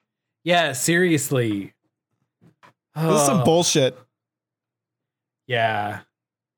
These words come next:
Speaker 1: Yeah. Did I ever, uh, I don't know. You, you might have forgot if I did send it to you.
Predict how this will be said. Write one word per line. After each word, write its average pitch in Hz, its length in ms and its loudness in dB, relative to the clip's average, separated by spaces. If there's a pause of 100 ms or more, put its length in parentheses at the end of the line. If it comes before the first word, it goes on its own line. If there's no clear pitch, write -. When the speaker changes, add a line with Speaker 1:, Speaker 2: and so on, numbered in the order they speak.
(320)
Speaker 1:
Yeah. 110 380 -4 (400)
Did 214 140 -2
I 226 160 2
ever, 294 600 0 (1040)
uh, 143 920 -2 (460)
I 190 100 0
don't 190 100 -2
know. 160 280 0
You, 226 260 0
you 220 200 0
might 185 220 2
have 135 80 -4
forgot 123 340 -2
if 117 120 -6
I 123 100 -2
did 117 240 -4
send 120 220 -2
it 117 120 -8
to 127 120 -6
you. 117 340 -4